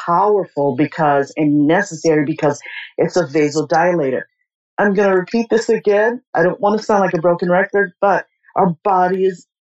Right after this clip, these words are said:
are engineered to just beautiful things when we use them right. So the nitric oxide is there to help vasodilate. It relaxes the lining of the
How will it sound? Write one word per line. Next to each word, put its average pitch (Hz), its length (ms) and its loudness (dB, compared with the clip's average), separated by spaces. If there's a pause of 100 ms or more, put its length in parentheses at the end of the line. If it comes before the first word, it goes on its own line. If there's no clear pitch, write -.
(240)
are 170 320 0
engineered 185 800 0
to 151 180 0
just 175 400 0 (260)
beautiful 180 560 0
things 226 340 0
when 156 200 2
we 185 280 0 (200)
use 202 300 2
them 220 160 2
right. 262 320 -2 (640)
So 208 160 2
the 190 60 0
nitric 208 380 -2
oxide 214 500 0
is 156 180 -6
there 160 300 2
to 160 200 0 (240)
help 226 400 0 (220)
vasodilate. 143 1080 0 (200)
It 175 80 -2
relaxes 175 1080 0 (340)
the 151 480 0 (140)
lining 160 580 0
of 147 140 0
the 151 180 0